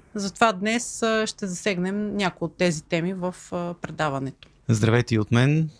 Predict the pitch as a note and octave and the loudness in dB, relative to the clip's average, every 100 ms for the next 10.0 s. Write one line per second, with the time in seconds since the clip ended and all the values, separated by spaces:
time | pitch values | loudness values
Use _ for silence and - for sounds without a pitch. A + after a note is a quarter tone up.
0 | - A#2 A2+ - A2+ G#2 G2+ G#2 A2+ G2+ | -2 2 2 4 2 2 2 2 2 0
1 | - - A2 G#2+ G#2+ G#2+ A2 G#2+ A#2+ A#2+ | -4 0 2 2 -2 -2 2 2 2 0
2 | A2 - A2+ - A2 G#2+ A2 G#2 G#2 - | -2 0 0 2 2 2 0 0 -2 2
3 | G#2+ - G#2 G2+ G2+ - G#2 A2 G#2 G#2+ | 0 2 0 0 -2 -4 -4 0 2 2
4 | G2+ - G#2+ - A2 G2+ G2+ G#2 G#2 - | 2 0 -2 0 0 0 0 -4 -6 0
5 | G#2 G2+ G2 G2 G2 F#2+ - G#2 A2+ - | 0 0 -2 0 0 0 -6 -4 -2 0
6 | C#3+ D#3 - - - - - - - - | 0 0 -6 -16 -14 -12 -14 -18 -12 0
7 | A#2 A#2 C3 - B2+ B2 B2+ A#2 A2 A2 | 2 2 0 0 2 2 2 0 -2 2
8 | A#2+ A#2 - G#2+ - A#2 - - G#2+ G2+ | 2 2 -2 -4 -2 -2 -2 -2 -2 0
9 | G#2 G#2 G2 G2 A#2 C#3 D3+ D3+ D3 | 0 0 -2 -2 0 2 2 2 2